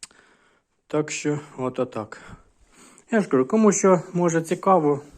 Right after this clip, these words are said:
розкажу, це моє хобі було, чесно скажу,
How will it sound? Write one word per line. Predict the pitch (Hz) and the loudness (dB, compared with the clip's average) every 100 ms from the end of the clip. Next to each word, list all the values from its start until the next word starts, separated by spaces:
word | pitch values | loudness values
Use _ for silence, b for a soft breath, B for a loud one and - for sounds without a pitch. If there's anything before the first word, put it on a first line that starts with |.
| _ b b b b b b b _ | _ b b b b b b b _
розкажу, | 139 160 160 165 147 | 0 2 2 0 0
це | 139 151 | 2 2
моє | 143 139 131 - | 4 4 2 -4
хобі | - 214 175 170 | 2 2 4 0
було, | 170 160 170 170 170 B B B B - | -2 -2 0 0 0 B B B B -2
чесно | 151 143 143 | 0 0 -4
скажу, | - 139 127 131 | -6 -6 -2 -4